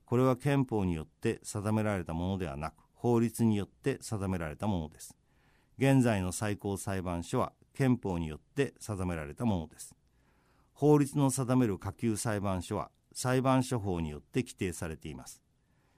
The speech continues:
皆さんもよくご存知のように、高等裁判所、地方裁判所、家庭裁判所、簡易裁判所の四種類の裁判所が規定されています。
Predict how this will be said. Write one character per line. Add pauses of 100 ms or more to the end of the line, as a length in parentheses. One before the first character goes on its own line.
(140)
皆
さ
ん
も
よ
く
ご
存
知
の
よ
う
に、 (360)
高
等
裁
判
所、 (100)
地
方
裁
判
所、 (140)
家
庭
裁
判
所、 (140)
簡
易
裁
判
所 (460)
の
四
種
類
の
裁
判
所
が
規
定
さ
れ
て
い
ま
す。